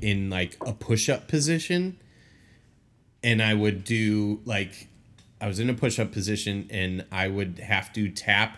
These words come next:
my left shoulder with my right hand while supporting myself with my left hand,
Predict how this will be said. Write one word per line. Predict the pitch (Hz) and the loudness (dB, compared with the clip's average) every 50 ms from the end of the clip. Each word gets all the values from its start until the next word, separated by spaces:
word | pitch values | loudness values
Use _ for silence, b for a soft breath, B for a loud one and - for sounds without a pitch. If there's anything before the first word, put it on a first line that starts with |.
| - - | -14 -8
my | 104 107 101 95 95 95 92 92 90 90 87 - b b b b b b b b b | -4 -2 -2 0 0 0 0 0 0 -2 -4 -6 b b b b b b b b b
left | - 90 92 98 104 107 107 - | -8 -4 0 0 0 0 0 -2
shoulder | - - - 117 95 92 98 95 117 120 123 | -4 -2 0 0 0 0 0 0 -2 -2 0
with | 123 110 98 - - | 0 -2 -2 -2 0
my | 98 92 | 0 0
right | 87 87 92 92 98 98 - | 0 2 0 0 0 -2 -2
hand | - 92 87 85 87 95 117 123 - - - | -2 -2 0 0 0 0 -2 -6 -8 -10 -8
while | 98 95 92 92 | -4 -2 -2 -2
supporting | - - - - - - 95 90 90 95 98 | -4 -4 -8 -8 -6 -4 -2 -2 -2 -2 -2
myself | 104 107 110 107 - 123 113 113 113 - - | 0 0 0 0 0 -2 -2 -2 -4 -6 -8
with | 90 87 - - | -8 -8 -6 -4
my | 98 98 | -4 -4
left | 98 90 80 78 - | -2 -4 -4 -6 -6
hand, | - - 76 76 78 92 107 | -8 -8 -8 -6 -8 -8 -10